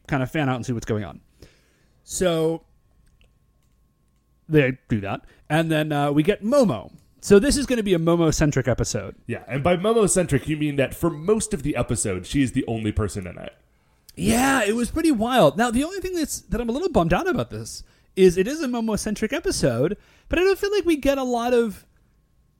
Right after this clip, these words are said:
Speaker 1: character development about Momo. She's just the only one that's there.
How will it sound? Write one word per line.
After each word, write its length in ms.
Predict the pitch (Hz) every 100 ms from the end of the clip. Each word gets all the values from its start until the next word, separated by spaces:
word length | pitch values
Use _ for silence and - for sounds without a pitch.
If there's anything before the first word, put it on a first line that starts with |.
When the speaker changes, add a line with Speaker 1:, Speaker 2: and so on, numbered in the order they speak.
| _ _
Speaker 1:
character 500 | - - 208 254 233
development 640 | 208 180 143 262 370 180 135
about 300 | 120 113 110
Momo. 340 | 107 110 127
She's 240 | - 180
just 280 | 190 185 - _ _ 156
the 100 | 175
only 160 | 180
one 160 | 170 151
that's 160 | 123
there. 480 | 131 123 160 107 -